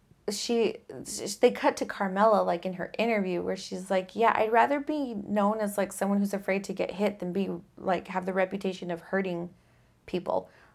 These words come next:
or, like, getting people hurt." And they keep, like, cutting back to the time that she punched Becky in the face.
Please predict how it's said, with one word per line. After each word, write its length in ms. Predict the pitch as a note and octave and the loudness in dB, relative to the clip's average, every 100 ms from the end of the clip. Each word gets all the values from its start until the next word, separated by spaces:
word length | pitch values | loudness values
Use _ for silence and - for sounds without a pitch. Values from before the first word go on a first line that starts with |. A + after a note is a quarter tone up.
| - | -6
or, 80 | F#3 | -2
like, 240 | F3+ - | 0 0
getting 220 | G3+ F#3 F3+ | 0 -2 0
people 240 | F#3+ F3+ | -2 -2
hurt." 140 | F3 - | 0 2
And 120 | A3+ | 4
they 80 | A#3 | 4
keep, 260 | C4+ D#4 | 4 0
like, 220 | B3+ C4 A#3+ | 4 2 4
cutting 300 | A#3 A#3 G#3+ | 2 2 0
back 340 | F3+ F#3 - | -2 -4 -10
to 520 | - - G#3+ G3 F#3 F#3 _ _ _ _ _ _ - | -6 0 2 2 0 -4 _ _ _ _ _ _ 0
the 120 | G#3 | 0
time 380 | G3+ - F#3 F3+ | 0 -2 0 2
that 180 | F3+ - | 0 0
she 200 | - F#3 | -6 -6
punched 420 | - F3 F3 - | -2 -2 -2 -2
Becky 280 | D#3+ - - | -2 -2 -6
in 80 | F#3 | -4
the 60 | |
face. 500 | - D4+ - - - | 4 4 4 -2 -14